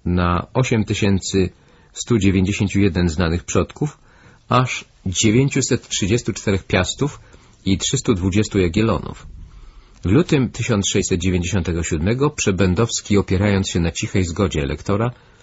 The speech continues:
rozpoczął mu werbować zwolenników. W tym samym czasie zainteresowany wysłał posła do Rzymu w celu wysądowania poglądów papieża.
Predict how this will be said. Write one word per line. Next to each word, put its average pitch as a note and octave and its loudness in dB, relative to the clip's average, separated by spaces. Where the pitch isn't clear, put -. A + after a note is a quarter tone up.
rozpoczął C#3+ 2
mu B2 4
werbować G2+ 2
zwolenników. F2+ -2
W - -20
tym A#2+ 2
samym E2 0
czasie B2+ 0
zainteresowany G#2 2
wysłał G#2 0
posła F#2 -2
do D#2+ -2
Rzymu G2 2
w - -20
celu A2 2
wysądowania G2+ 2
poglądów D#2+ -2
papieża. - -6